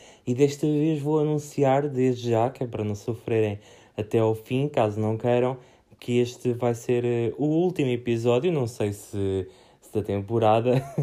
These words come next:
<laughs> ou se será definitivamente o último episódio, mas foi algo que eu pensei bastante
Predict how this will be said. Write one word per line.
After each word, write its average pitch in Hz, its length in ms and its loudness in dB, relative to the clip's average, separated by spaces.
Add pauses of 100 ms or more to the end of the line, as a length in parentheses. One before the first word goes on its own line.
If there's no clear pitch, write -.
<laughs> 180 320 -12
ou 117 160 4
se 117 320 -2
será 107 320 2
definitivamente 113 1160 -4
o - 20 -2
último 110 300 -4
episódio, 95 580 -2
mas 95 140 -4
foi 101 160 -6
algo 98 160 -4
que - 80 -8
eu - 20 -8
pensei 101 400 -6
bastante 110 460 -4